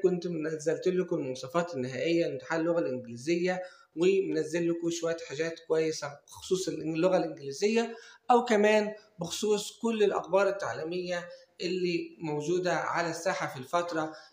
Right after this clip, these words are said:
الأخيرة. طبعا، آه، النهاردة إن شاء الله هيكون في حاجة كويسة بالنسبة للغة الإنجليزية،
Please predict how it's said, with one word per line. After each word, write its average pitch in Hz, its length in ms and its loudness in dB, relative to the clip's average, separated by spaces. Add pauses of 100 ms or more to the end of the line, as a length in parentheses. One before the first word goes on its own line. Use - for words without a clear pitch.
(100)
الأخيرة. 135 480 -2 (340)
طبعا، 175 520 2 (280)
آه، 165 560 0
النهاردة 190 580 2
إن 180 60 -4
شاء 196 260 0
الله 214 340 2 (360)
هيكون 160 320 -2
في 220 240 -4
حاجة 208 200 0
كويسة 185 600 2 (280)
بالنسبة 170 580 2 (180)
للغة 180 500 0
الإنجليزية، 147 840 -2